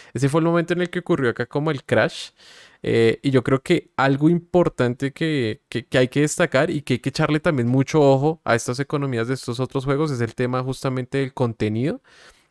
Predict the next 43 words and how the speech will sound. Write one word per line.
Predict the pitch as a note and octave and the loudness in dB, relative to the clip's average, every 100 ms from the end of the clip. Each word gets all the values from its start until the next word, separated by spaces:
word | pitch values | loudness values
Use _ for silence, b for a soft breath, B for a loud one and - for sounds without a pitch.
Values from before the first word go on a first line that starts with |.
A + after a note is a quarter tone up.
| - | -4
y | C3+ | 2
de | B2+ | 2
cómo | - B2 A#2 | 2 0 0
se | C#3+ | -4
están | C#3 A#2 | -4 -4
gestando | A2 A2+ B2 A#2 | -4 -4 -2 -2
estos | A#2+ B2+ | -4 -4
juegos. | C3+ A#2 G#2+ - - - | -2 -2 -4 -12 -18 -6
Uno | B2+ | -2
de | C3 | 0
los | D#3 | 0
creadores | - F3 B2+ B2 | 0 2 2 2
de | |
Axie | F3 C#3 | -2 -2
Infinity | B2+ C#3 C#3 | -2 -4 -4
siempre | C#3+ A#2+ A#2 | -6 -6 -4
le | B2+ | -4
dice | B2 | -2
a | |
la | A#2 | -4
gente | B2+ A2 - G#2+ | -4 -4 -6 -8
que | - B2 A#2 G#2 - _ _ _ _ - _ | -4 -4 -4 -6 -14 _ _ _ _ -20 _
las | - D#3 | -2 0
personas | - C3 B2+ B2+ | 0 0 0 -2
que | - D#3+ | 0 2
vean | C3 A#2 | 2 0
solo | - D3 | 0 2
el | C#3 | 2
juego | C#3 D3+ C#3 | 2 2 2
como | - C#3 | -2 -2
una | A2+ | 0
fuente | A2+ - B2 C#3 | -2 -2 -4 -4
de | |
ingresos | A2+ A2 G#2+ | -4 -4 -4
económicos | B2 C3+ A2+ A2 A2+ | -4 -4 -4 -4 -6
se | B2 | -4
van | A2+ | -6
a | G#2 | -4
pegar | A2+ A2 | -2 -2
una | G#2+ G#2+ | -2 -4
estrellada | G#2+ B2 A2+ G#2+ | -4 -4 -4 -4
muy | G#2+ | -4
fuerte | A2 B2+ A2+ - A2 | -4 0 0 -2 -10